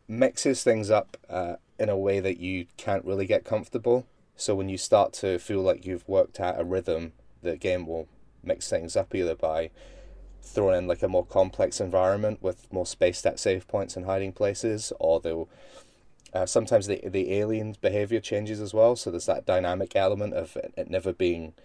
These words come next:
a prescribed game. It's a game that feels different literally every time you play it. So there's that aspect. Um,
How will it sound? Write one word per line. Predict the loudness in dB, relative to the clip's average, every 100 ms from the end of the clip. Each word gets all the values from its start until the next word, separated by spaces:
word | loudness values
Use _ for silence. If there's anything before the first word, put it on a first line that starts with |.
| -20 _ _ _ _ _ -8
a |
prescribed | -6 -6 0 2 4 0 -8 -2
game. | 0 0 -2
It's | -8 -8 -8
a | -4
game | -2 -2 0
that | 0 _ -20 -20 _ _ _ -20 -20 -2
feels | 2 2 2
different | 0 2 -4 -2
literally | -6 0 0
every | 0
time | -2 -2 -2
you |
play | 4 6
it. | 4
So | 0 -4
there's | -2
that | -2
aspect. | -4 -2 0 0 -2 -10 -4
Um, | -2 -2